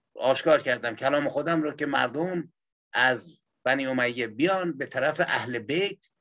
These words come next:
و مردم رغبت دارن و شما بیایید این ولایت رو بپذیرید. بعد امام علیه السلام در پاسخ او چنین نگاهش،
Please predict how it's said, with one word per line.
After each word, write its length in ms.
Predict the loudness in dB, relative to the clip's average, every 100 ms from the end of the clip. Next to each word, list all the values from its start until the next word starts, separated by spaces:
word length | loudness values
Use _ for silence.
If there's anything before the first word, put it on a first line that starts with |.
| _ _ _ _
و 100 | 2
مردم 420 | 4 2 2 -2
رغبت 540 | 2 0 0 -2 -2 0
دارن 540 | 0 2 0 -2 -10 _ _ _ _ _ -4
و 80 | -2
شما 320 | 0 0 0
بیایید 360 | 4 4 4 2
این 140 | 0
ولایت 380 | 2 2 2 -2
رو 100 | -2
بپذیرید. 520 | -2 -2 -10 -10 -20 _ _ _ _ _ _ _ _ _ _ _ _ -4
بعد 420 | 0 2 0 -4 -6
امام 380 | 2 4 4 4
علیه 180 | 0 0
السلام 420 | -4 -2 -2 -2
در 120 | -4
پاسخ 300 | -2 -4 -2
او 140 | -6
چنین 300 | -4 -4 -4
نگاهش، 280 | -4 -4 -4